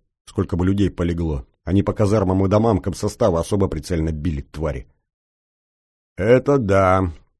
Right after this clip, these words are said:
степенно согласился подчиненный, немолодой пограничник в звании старшины.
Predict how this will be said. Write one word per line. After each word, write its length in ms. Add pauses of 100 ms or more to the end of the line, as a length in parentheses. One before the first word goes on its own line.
(140)
степенно 540
согласился 560
подчиненный, 840 (320)
немолодой 500
пограничник 680
в 60
звании 380
старшины. 640